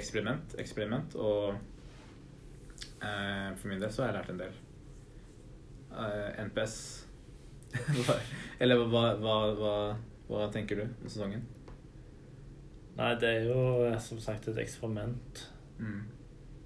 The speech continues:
Speaker 2: Så vi kunne både, både gjort det, eh, verre og bedre.
Speaker 1: Mm.
Speaker 2: Sånn sett.
Speaker 1: Ja.
Speaker 2: Men det var jo litt dette type format vi valgte også.
Speaker 1: Ja.
Speaker 2: Det er ikke noe sånn tjue timer forberedelse. Det er
Speaker 1: Nei.
Speaker 2: litt mer sånn, vi snakker om det vi sitter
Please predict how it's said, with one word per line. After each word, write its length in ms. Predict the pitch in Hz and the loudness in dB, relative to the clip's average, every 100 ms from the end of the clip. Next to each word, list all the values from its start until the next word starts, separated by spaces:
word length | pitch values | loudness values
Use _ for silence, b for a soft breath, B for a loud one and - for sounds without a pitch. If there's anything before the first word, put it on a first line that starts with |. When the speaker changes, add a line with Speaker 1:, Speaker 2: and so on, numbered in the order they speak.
| - - | -14 -6
Speaker 2:
Så 200 | - 117 113 | 0 2 4
vi 80 | 110 | 2
kunne 280 | 110 104 104 | 2 2 4
både, 240 | 107 104 | 2 4
både 220 | 107 107 | 4 4
gjort 180 | 104 - | 2 0
det, 140 | 113 110 110 113 - - - - | -2 0 0 -2 -6 -12 -16 -10
eh, 140 | 131 107 104 | -6 -4 0
verre 360 | 107 117 127 | 0 4 4
og 80 | 131 | 4
bedre. 320 | 131 131 127 - - - - | 4 2 0 -2 -6 -12 -6
Speaker 1:
Mm. 240 | 117 101 98 - - - - - - - - - - - | -2 -2 -2 -8 -12 -14 -16 -16 -16 -16 -16 -16 -14 -6
Speaker 2:
Sånn 120 | 113 | -4
sett. 300 | 117 113 - - - - - | -2 -4 -6 -14 -16 -16 -10
Speaker 1:
Ja. 120 | 110 120 | -2 4
Speaker 2:
Men 100 | 113 | 10
det 80 | |
var 160 | 113 113 | 12 12
jo 80 | 120 | 12
litt 280 | 117 117 - | 10 6 4
dette 240 | 110 113 | 2 2
type 240 | 110 117 - | 0 -2 -4
format 460 | - 110 107 101 - | -2 2 2 0 0
vi 120 | 110 | 4
valgte 340 | 107 - - | 4 2 -2
også. 220 | 117 117 - - - - - | 0 -2 -6 -12 -16 -14 -4
Speaker 1:
Ja. 180 | 101 95 | -2 -2
Speaker 2:
Det 120 | - 117 | 2 4
er 80 | 107 | 4
ikke 200 | - 120 | 2 0
noe 100 | 110 | 2
sånn 240 | 117 - - | 0 -2 -6
tjue 420 | - - 113 113 113 | -8 -2 0 0 0
timer 300 | 110 107 107 | 0 0 0
forberedelse. 680 | 110 107 110 107 - - 110 - - - | 2 2 2 -2 -2 -4 -6 -8 -12 -4
Det 100 | 120 | 0
er 80 | 110 | 4
Speaker 1:
Nei. 60 | |
Speaker 2:
litt 220 | 110 - 113 | 2 0 -2
mer 120 | 107 | -2
sånn, 220 | 123 123 - - B B B B - - - | -2 -4 -6 -14 B B B B -14 -14 -8
vi 60 | |
snakker 340 | 110 110 107 110 | -2 0 0 0
om 40 | |
det 120 | 104 104 | 0 0
vi 80 | 104 | 0
sitter 560 | - 110 - 110 104 | -2 -4 -4 -2 0